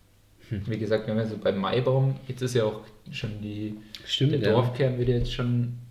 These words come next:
Speaker 2: irgendwie
Speaker 1: Umgebaut, saniert.
Speaker 2: umgebaut, saniert, verschönert. Das wird sicher ein Weltwunder.
Speaker 1: Mhm.
Speaker 2: Bin
Speaker 1: Was
Speaker 2: ich
Speaker 1: ist,
Speaker 2: ganz
Speaker 1: wenn man da
Speaker 2: zuversichtlich.
Speaker 1: den Stammtisch macht? Unter Maibaum.
Speaker 2: Ja, das
Speaker 1: Ah,
Speaker 2: kann
Speaker 1: das
Speaker 2: ich
Speaker 1: kann
Speaker 2: auch nicht so
Speaker 1: da
Speaker 2: gut.
Speaker 1: wäre der Baum,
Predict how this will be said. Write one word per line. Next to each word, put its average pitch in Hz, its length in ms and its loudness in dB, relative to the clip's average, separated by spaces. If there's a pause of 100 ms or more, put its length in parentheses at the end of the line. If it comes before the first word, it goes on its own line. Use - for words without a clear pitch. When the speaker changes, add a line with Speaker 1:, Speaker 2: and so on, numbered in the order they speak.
(540)
Speaker 2:
irgendwie 110 460 -6
Speaker 1:
Umgebaut, 127 600 2
saniert. 123 380 0
Speaker 2:
umgebaut, 117 300 -2
saniert, 110 440 -8 (560)
verschönert. 113 800 -2 (400)
Das - 160 -10
wird 98 200 -6
sicher 131 300 2
ein 92 140 -6
Weltwunder. 104 680 -6 (220)
Speaker 1:
Mhm. 117 360 0 (720)
Speaker 2:
Bin 107 120 -8
Speaker 1:
Was 120 100 -2
Speaker 2:
ich - 40 -8
Speaker 1:
ist, 160 60 -6
Speaker 2:
ganz 143 100 0
Speaker 1:
wenn 143 40 2
man 131 160 2
da 123 140 2
Speaker 2:
zuversichtlich. 120 440 2
Speaker 1:
den 117 160 4
Stammtisch 104 560 -2
macht? 95 260 -8 (340)
Unter 147 300 -2
Maibaum. 110 480 -6 (1120)
Speaker 2:
Ja, 101 200 -10
das - 160 -10
Speaker 1:
Ah, 107 160 2
Speaker 2:
kann 104 100 -2
Speaker 1:
das - 120 -4
Speaker 2:
ich - 60 -10
Speaker 1:
kann 104 140 0
Speaker 2:
auch - 40 -4
nicht - 180 -8
so - 100 -8
Speaker 1:
da 120 120 2
Speaker 2:
gut. 110 80 2
Speaker 1:
wäre 127 100 8
der 131 100 8
Baum, 117 400 8